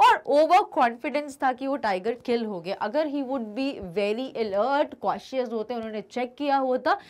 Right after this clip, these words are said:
तो उनको भी पता चल जाता कि ऐसा नहीं है। But anyways, ignoring the story, message is that कि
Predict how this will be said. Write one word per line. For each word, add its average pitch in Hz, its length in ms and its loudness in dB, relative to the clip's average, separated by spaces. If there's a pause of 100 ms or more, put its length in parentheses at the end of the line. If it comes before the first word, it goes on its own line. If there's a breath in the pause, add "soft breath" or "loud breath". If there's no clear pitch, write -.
(200 loud breath)
तो 440 140 2
उनको 415 140 -2
भी 359 120 0
पता 214 300 0
चल 208 260 -2
जाता 202 420 0
कि 330 180 -4
ऐसा 285 280 -2
नहीं 208 400 -8
है। 170 140 -10 (320 loud breath)
But 254 220 6 (200)
anyways, 320 640 4
ignoring 285 680 4
the 392 120 2
story, 311 680 4 (400 loud breath)
message 285 420 4
is 262 160 4 (140)
that 294 440 6
कि 277 180 -6